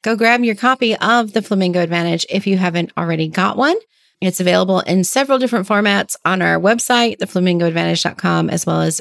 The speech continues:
Amazon, et cetera. And so, uh, today talking about the money mindset of Christians. And we do go into this in a couple of chapters in the books, but I wanted to dive a little deeper into one particular myth that I see a lot in Christians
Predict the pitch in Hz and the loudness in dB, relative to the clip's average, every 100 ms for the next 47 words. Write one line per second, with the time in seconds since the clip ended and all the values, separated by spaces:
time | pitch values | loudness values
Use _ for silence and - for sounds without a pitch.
0 | - 170 165 160 160 156 151 160 _ _ | -6 -2 -2 -2 -2 -2 -2 -6 _ _
1 | - 143 170 196 175 160 - - 185 196 | -12 -10 -6 -2 -2 -4 -8 -10 -6 -2
2 | 226 208 202 190 _ _ _ _ - 196 | 0 2 2 -2 _ _ _ _ -2 -2
3 | 151 - 285 392 - 330 320 311 - 220 | 0 0 2 2 2 0 2 -2 -2 0
4 | 226 202 - 190 185 185 180 175 180 175 | 2 0 -2 0 2 2 0 -2 -2 -4
5 | - 156 156 156 180 226 214 302 311 269 | -2 -2 -2 -2 0 0 2 2 4 2
6 | 214 202 196 339 233 202 185 180 180 180 | 4 2 2 0 -2 -2 0 0 0 -2
7 | 170 175 165 165 170 185 - - 233 233 | -2 -4 -2 -2 0 -2 -4 -2 0 2
8 | 262 285 - 254 220 208 _ _ - 180 | 0 0 0 2 2 -2 _ _ -10 -4
9 | 226 392 415 - 285 269 220 202 202 196 | 0 0 0 0 2 2 2 0 0 2
10 | 175 - 190 196 208 180 185 202 196 202 | 0 2 0 2 -2 0 0 0 0 -2
11 | 202 185 175 165 160 170 160 156 - - | -2 -2 0 0 0 0 0 -2 -8 -20
12 | _ _ 190 190 - 190 226 214 180 170 | _ _ -4 -2 0 -2 0 0 0 0
13 | 160 - - 180 180 170 165 156 156 | 0 -2 -4 -2 -2 -2 -2 -2 -4